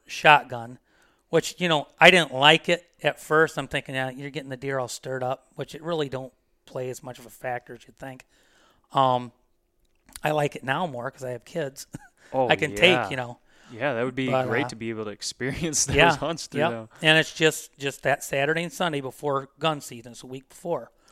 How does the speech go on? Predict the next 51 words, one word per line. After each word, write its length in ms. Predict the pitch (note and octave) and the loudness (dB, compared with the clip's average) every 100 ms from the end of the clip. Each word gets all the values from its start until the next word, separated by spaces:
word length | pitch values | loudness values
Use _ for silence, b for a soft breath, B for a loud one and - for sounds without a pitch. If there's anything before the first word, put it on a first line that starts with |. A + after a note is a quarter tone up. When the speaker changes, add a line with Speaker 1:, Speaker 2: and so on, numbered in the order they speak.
| b b b b b b | b b b b b b
Speaker 1:
And, 360 | C#3 C3+ C3+ C3 | 2 4 4 2
uh, 220 | A#2+ A2+ _ _ _ _ _ _ _ - | 0 -2 _ _ _ _ _ _ _ -10
but 200 | D3+ E3 | 2 4
what 120 | E3+ | 10
I 140 | F3 F3+ | 10 10
do, 320 | D#3 D#3 D3+ _ b b b b | 6 2 -2 _ b b b b
I 100 | D#3 | 4
used 260 | F3+ E3+ - | 4 2 0
to 100 | D3+ | 2
hunt, 320 | E3 D#3+ D#3 _ - | 4 2 0 _ -8
you 140 | D#3+ | -2
know, 340 | D3 D3 C#3+ - _ _ _ _ - | 0 0 -4 -10 _ _ _ _ -2
and 80 | E3+ | 0
I, 80 | |
you 180 | D#3 E3 | 0 0
know, 60 | E3 | -2
you, 240 | D#3+ E3 - | -2 -8 -4
a 60 | |
lot 220 | E3+ F3+ | 4 4
of 80 | E3+ | 4
hunters 260 | - E3+ C#3 | 2 2 2
will 80 | C#3 | -2
quit 440 | - - D#3 C3+ _ _ _ _ | -4 -2 0 0 _ _ _ _
mid, 420 | D#3 D#3+ D#3+ C#3 | -4 2 2 0
mid-November, 720 | D3 E3 D3+ C3+ A#2+ C#3 C#3 B2 | -4 -2 0 -4 -6 -8 -8 -10
and 80 | |
it's 160 | B2 - | -12 -12
about 220 | - D3 | -6 -6
the 60 | B2+ | -6
worst 300 | C#3+ D#3+ - | -6 -6 -8
thing 140 | C3 | -14
you 60 | B2+ | -16
could 180 | B2+ A2+ | -18 -14
do. 260 | A#2+ A2+ _ b b b b b | -14 -14 _ b b b b b
'Cause, 380 | - D3+ C#3 - - | 2 4 4 2 4
uh, 300 | C3 B2 A#2+ _ b b b b b b _ _ _ _ _ _ | 6 6 2 _ b b b b b b _ _ _ _ _ _
like 240 | D#3+ D3+ | 6 6
that 200 | F3+ D#3+ D3 | 6 6 6
buck 260 | D3+ - | 6 4
there, 160 | D#3 C#3+ | 2 2
that 200 | C3+ - | 2 0
thirteen 400 | D#3 D#3 D#3+ D3+ | -2 -2 -6 -8
point, 300 | - D3+ D3 | -4 -4 0
I 120 | D3 | 0
shot 360 | C3 - D#3+ - | 2 6 6 6
him 200 | D3 D3 | 0 -2
on 100 | C3 | -2
the 100 | B2+ | -6
eighteenth 360 | C3 - C#3+ B2+ | -6 -8 -12 -10
of 80 | |
November. 540 | B2 A#2+ A#2 A2 - | -12 -12 -14 -16 -20